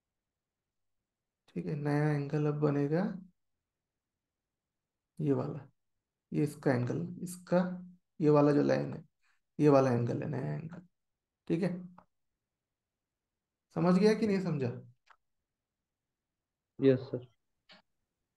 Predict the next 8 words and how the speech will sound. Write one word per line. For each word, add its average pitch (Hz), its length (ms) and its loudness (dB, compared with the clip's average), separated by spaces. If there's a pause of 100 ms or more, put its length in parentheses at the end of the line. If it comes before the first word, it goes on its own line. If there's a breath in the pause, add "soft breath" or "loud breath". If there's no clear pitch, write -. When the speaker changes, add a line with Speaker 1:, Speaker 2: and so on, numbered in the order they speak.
(120)
Speaker 2:
अगर, 131 240 6 (4000)
अगर 135 260 6
वेरिएबल 131 480 6 (100)
कॉस्ट 139 260 2
अगर 131 140 2
सर 131 180 -4
घटता 123 420 -2 (380)
है, 123 140 -2